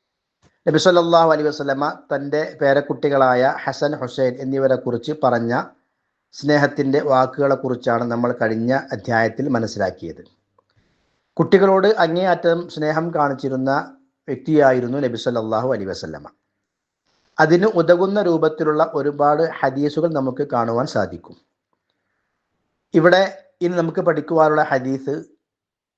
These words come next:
ബാബു ഹംലി സ്വബി അലൽ ആത്തിഖ്, കുട്ടികളെ ചുമലിൽ വഹിക്കൽ, അതായത് നമ്മൾ നമ്മുടെ മൻകിബ് എന്ന് പറയും, പെരടി, കഴുത്തിൽ, ചുമൽ, ചുമലിൽ നമ്മൾ കുട്ടികളെ എടുത്ത് വെക്കാറുണ്ട്. അത് ആ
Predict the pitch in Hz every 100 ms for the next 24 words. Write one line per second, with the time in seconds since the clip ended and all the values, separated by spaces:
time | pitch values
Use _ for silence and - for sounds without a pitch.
0 | _ _ _ _ _ _ 135 160 180 196
1 | 196 175 170 180 208 208 165 156 170 180
2 | 151 147 147 131 127 123 - - _ _
3 | - 139 - 196 175 156 - - _ 165
4 | 165 180 202 180 147 127 - 113 104 123
5 | 131 135 135 156 143 135 139 143 - _
6 | _ _ _ - 139 139 143 139 139 139
7 | 147 151 - 165 170 147 135 113 104 113
8 | 117 135 135 131 139 139 135 143 - 165
9 | 151 120 - 143 143 147 156 151 151 165
10 | 185 196 156 147 147 143 143 135 135 123
11 | 143 127 - 107 98 85 - _ _ _
12 | _ _ _ _ _ _ - 190